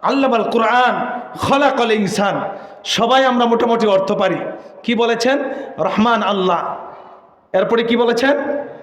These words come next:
আর রহমান আল্লামাল কোরআন।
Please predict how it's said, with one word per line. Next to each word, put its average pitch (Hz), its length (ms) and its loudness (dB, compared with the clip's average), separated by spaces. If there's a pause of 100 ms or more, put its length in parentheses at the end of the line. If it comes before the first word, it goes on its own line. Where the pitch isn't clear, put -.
(760)
আর 208 180 2
রহমান 240 680 2 (640)
আল্লামাল 269 680 2
কোরআন। 240 760 0